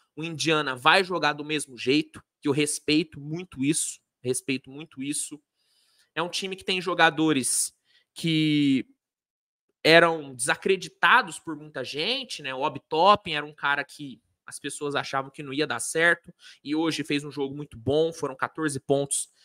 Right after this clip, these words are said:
seis rebotes. É... o, o Nesmith, um cara que foi meio que chutado ali do Celtics, fez um jogo muito bom, principalmente na defesa.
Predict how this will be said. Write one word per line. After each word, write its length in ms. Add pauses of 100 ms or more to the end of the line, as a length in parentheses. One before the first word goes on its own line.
(200)
seis 320
rebotes. 840 (260)
É... 920 (480)
o, 560
o 20
Nesmith, 760 (480)
um 20
cara 240
que 140
foi 180
meio 240
que 300 (1200)
chutado 760
ali 140
do 120
Celtics, 800 (480)
fez 200
um 80
jogo 300
muito 240
bom, 220
principalmente 920
na 120
defesa. 640